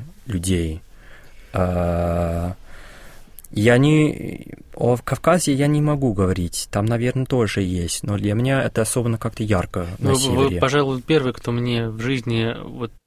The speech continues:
Speaker 2: так внятно щас объяснил, что просто северная природа в каком-то смысле тебя, м, неминуемо поворачивает к необходимости исполнения заповеди возлюбить ближнего как самого себя.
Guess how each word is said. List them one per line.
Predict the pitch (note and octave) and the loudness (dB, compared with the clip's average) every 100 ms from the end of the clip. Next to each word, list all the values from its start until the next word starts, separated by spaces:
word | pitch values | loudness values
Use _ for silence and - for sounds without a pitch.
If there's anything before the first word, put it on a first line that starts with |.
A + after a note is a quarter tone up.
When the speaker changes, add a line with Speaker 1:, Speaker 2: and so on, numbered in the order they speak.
| _ _ - | _ _ 2
Speaker 2:
так | A#2+ - | 2 2
внятно | C3 C3+ - | 2 4 2
щас | A#2 A#2+ - | -2 -2 -4
объяснил, | A#2 B2 - F3 | -2 -2 0 -2
что | - - | -2 0
просто | B2 - | 0 0
северная | - C#3 B2 A#2 A#2 | 0 2 2 2 0
природа | - B2+ C3+ F3+ C#3+ G#2+ - - - - | 2 2 4 4 2 0 -12 -18 -18 -18
в | - | -8
каком-то | C3 C#3 C3+ | -2 0 0
смысле | D3 D3+ B2 | 0 0 0
тебя, | - B2+ C3+ B2+ - - - _ | -2 2 2 2 -2 -20 -20 _
м, | B2+ A2+ A2 - | -4 0 0 0
неминуемо | C3 B2+ C3 E3 D3+ A#2 | 2 4 4 4 2 2
поворачивает | A#2 A#2+ D3 D3+ - A#2+ - | 4 4 4 2 0 0 -2
к | - | -2
необходимости | B2 B2 - B2 D3+ C3+ - - A2+ - - - _ | 0 0 -2 0 0 0 -2 0 0 -2 -20 -20 _
исполнения | - - B2+ C#3+ C3 | -8 -2 -2 2 2
заповеди | A#2 C#3 A#2+ A#2 A#2 A2+ A#2 | 2 2 2 2 2 2 0
возлюбить | C#3+ A#2 B2 C3 B2 | -2 -4 0 0 0
ближнего | B2+ D3 B2+ A2+ | 0 2 2 0
как | A2+ | -2
самого | C3 B2 A#2+ | 0 2 2
себя. | - C#3+ B2 G2+ | 0 0 2 0